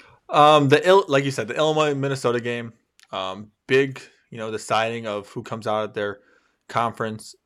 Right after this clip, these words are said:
uh, their side of the conference. But if you look at the stat-wise, quarterback plays, you know, they're kind of the same. But, you know, running back, I think Illinois, you know, they have the number one running back in the, you know, the country right now.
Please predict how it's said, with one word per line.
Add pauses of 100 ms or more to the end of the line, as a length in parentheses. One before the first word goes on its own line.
uh,
their
side
of
the
conference. (460)
But (220)
if
you
look
at
the
stat-wise, (120)
quarterback
plays,
you
know,
they're
kind
of
the
same. (220)
But,
you
know,
running
back, (220)
I
think
Illinois,
you
know,
they
have
the
number
one
running
back (160)
in
the,
you
know,
the
country
right
now.